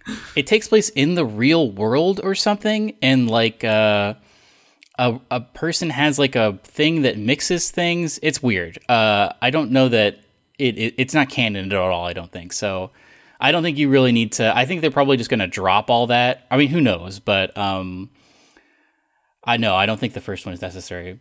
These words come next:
Speaker 2: But also you can play Bowser as a character that joins your team in this one, which is crazy.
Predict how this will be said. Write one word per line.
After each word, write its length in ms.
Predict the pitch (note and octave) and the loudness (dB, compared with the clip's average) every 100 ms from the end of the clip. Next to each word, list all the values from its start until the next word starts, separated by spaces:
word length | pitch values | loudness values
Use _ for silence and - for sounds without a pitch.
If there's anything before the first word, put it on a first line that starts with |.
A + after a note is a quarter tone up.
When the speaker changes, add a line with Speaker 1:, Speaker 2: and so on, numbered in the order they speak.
| _ | _
Speaker 2:
But 380 | G#2 F#2+ - _ | -2 -2 -6 _
also 220 | F3+ G#3+ B3 | 2 2 0
you 60 | |
can 120 | A3 | 0
play 300 | F#3+ G3 F#3 | 2 4 4
Bowser 600 | - B2 C#3+ G#3 A#3+ D#3+ | 0 -6 2 4 4 4
as 100 | B2+ | 2
a 60 | G#2+ | 0
character 420 | - A#2+ G#2 A2 | 0 0 0 -4
that 340 | G2+ G2+ - _ | -2 -4 -6 _
joins 320 | B2 A#2 G#2+ | -2 -2 -2
your 80 | G#2 | -4
team 240 | - G2 | -4 -6
in 80 | F#2+ | -6
this 180 | F#2 - | -8 -8
one, 160 | E2+ | -10
which 160 | F#2 G2 | -8 -8
is 80 | G2+ | -10
crazy. 480 | - F#2+ E2+ E2+ | -8 -8 -8 -14